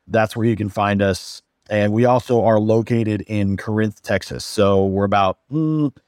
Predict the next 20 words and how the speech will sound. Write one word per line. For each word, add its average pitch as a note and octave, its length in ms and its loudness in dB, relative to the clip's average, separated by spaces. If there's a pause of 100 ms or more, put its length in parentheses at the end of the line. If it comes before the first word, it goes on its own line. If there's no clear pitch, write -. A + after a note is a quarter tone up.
(120)
twenty-five E3 580 0
minutes C#3+ 300 -4
north C#3+ 400 -2 (220)
of A#2 340 0 (120)
the G#2 80 -4
D B2 180 0
F B2+ 80 -4
W A#2+ 280 0
airport. E3+ 460 -2 (240)
We G#2+ 140 0
have A2 80 0
a G#2 60 0
shop A2+ 340 2
right A2+ 220 2
along G#2+ 320 0
thirty-five, G2 680 -4 (220)
which G#2 200 -6
is F#2 80 -12
the F#2 80 -4
highway. C2+ 360 -4